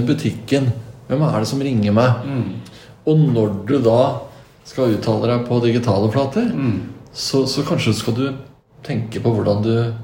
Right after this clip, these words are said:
Speaker 1: ordlegger deg med tekst,
Speaker 2: Mm.
Speaker 1: hva slags bilder du bruker,
Speaker 2: Mm.
Speaker 1: fordi du vet at det er kundegruppen din.
Speaker 2: Ja.
Speaker 1: Ja.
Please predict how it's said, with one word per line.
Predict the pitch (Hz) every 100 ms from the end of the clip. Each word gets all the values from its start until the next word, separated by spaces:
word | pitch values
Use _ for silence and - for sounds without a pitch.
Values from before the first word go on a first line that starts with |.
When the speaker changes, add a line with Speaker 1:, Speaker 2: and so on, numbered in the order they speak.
| - - -
Speaker 1:
ordlegger | 113 101 87 95
deg | 104
med | 110 107
tekst, | 104 - - - -
Speaker 2:
Mm. | 135 110 98 -
Speaker 1:
hva | 104
slags | 113 110
bilder | 120 101 -
du | 90
bruker, | 85 92 92 107 104 104
Speaker 2:
Mm. | 127 117 95
Speaker 1:
fordi | 135 107
du | 110
vet | 104
at | 113 104
det | 101 87
er | 90
kundegruppen | 117 90 90 - 104 110
din. | 120
Speaker 2:
Ja. | 123 131 - -
Speaker 1:
Ja. | 123